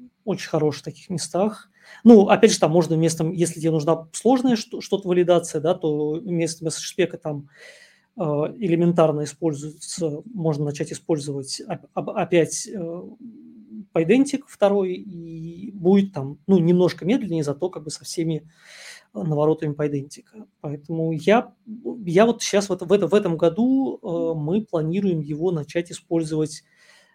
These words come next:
как один из основных вот фреймворков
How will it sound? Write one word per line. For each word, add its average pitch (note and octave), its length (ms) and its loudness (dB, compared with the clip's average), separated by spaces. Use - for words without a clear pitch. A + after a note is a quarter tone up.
как E3 340 0
один E3+ 300 0
из D#3 140 -2
основных D#3 760 -4
вот D3+ 320 -14
фреймворков D3+ 1040 -4